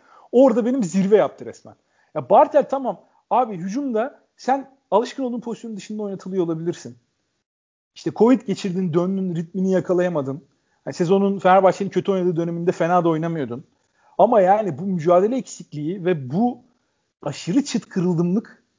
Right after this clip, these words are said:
Bartel cephesinden gelen, yani sıfır oyuna, e, nasıl diyeyim, bir ateş katma konusunda sıfır Bartel'den gelen katkı. E, bu beni çok kızdırıyor.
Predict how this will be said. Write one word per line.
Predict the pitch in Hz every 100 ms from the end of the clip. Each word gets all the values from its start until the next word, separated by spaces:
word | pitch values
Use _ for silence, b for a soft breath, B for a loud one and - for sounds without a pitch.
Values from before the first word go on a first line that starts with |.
| _ 135
Bartel | 147 151 147 175
cephesinden | 147 151 143 143 139 135
gelen, | 131 127 185 _ _ _ _ _ _
yani | 139 131
sıfır | - - - 302 - 208 160 151 -
oyuna, | 156 156 147 143 139 - _
e, | 143 135 135
nasıl | 160 - 135
diyeyim, | 151 180
bir | 143 139
ateş | 151 196 - - _ _ _
katma | 151 156 185
konusunda | 180 160 175 214
sıfır | - - - 175 131 - _ _ _ 135
Bartel'den | 143 139 139 123 127
gelen | 123 120 117
katkı. | 110 - 226 - _ _ _ _ _ _ _ _ _ _ 156
E, | 151 135
bu | 277
beni | 320 294
çok | 269 -
kızdırıyor. | 156 123 107